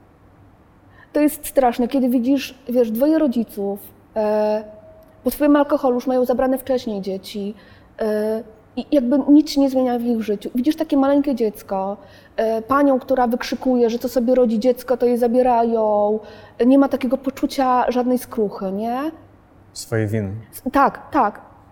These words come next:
Speaker 1: Po prostu, bo to my się czepiamy, bo ona niczego złego nie zrobiła. I widzisz to maleńkie dziecko, które tak naprawdę, wiesz, no, ni-, niczemu nie zawiniło, nie?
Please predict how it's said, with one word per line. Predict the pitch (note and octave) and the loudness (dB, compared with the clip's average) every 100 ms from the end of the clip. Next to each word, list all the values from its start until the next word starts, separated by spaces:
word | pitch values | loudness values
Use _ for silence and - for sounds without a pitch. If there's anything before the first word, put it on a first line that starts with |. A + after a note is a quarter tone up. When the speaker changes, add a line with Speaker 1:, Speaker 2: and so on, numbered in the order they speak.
| _ _ - | _ _ -2
Speaker 1:
Po | |
prostu, | C#4+ C#4 A#3 B3 | 2 2 0 -2
bo | A#3 | 0
to | B3 | 2
my | A#3+ C#4 | 4 4
się | C#4+ | 4
czepiamy, | C4 B3 B3+ A3+ G3 E3+ | -2 -2 0 0 0 -4
bo | F#3+ | -2
ona | - C4 | 0 2
niczego | C4 C4 A#3+ | 0 0 -2
złego | A#3+ B3 B3 | 0 0 2
nie | A#3+ | 0
zrobiła. | A#3 A3+ G#3+ G#3+ A#3 D4+ F#4 - - - - - | 2 0 0 0 2 0 -2 -6 -20 -20 -8 -2
I | |
widzisz | B3+ D4+ | 2 2
to | D4 | 2
maleńkie | C#4 C#4+ C#4+ | 4 4 0
dziecko, | C4+ - D#4+ | -4 -6 -10
które | - F4 | -8 -8
tak | F4 | -4
naprawdę, | F4 F4 D#4+ E4 | -2 -2 -2 0
wiesz, | D#4 B3+ | 2 2
no, | C#4+ D#4 - | 0 0 2
ni-, | C#4+ C#4+ - | 2 2 4
niczemu | D#4 D#4+ G4 F#4+ | 2 4 0 0
nie | F4 | 0
zawiniło, | D#4+ D4+ C#4+ C4+ G3+ D#3 | 0 4 6 6 4 0
nie? | F3+ C4+ D#4 | -4 -4 -4